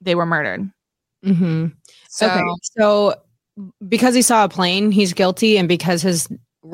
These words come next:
Speaker 2: because Rocky is inscribed in the cave or something, that, that's also, like, this evidence against him.
Speaker 1: Yeah, I think
Speaker 2: But if he's a dishwasher at this hotel,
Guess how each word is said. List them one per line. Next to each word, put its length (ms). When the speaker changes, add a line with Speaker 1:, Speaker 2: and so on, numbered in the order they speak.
Speaker 2:
because 300
Rocky 460
is 460
inscribed 560
in 180
the 80
cave 260
or 80
something, 400
that, 160
that's 240
also, 340
like, 400
this 120
evidence 360
against 400
him. 340
Speaker 1:
Yeah, 360
I 120
think 240
Speaker 2:
But 140
if 80
he's 160
a 80
dishwasher 500
at 140
this 160
hotel, 760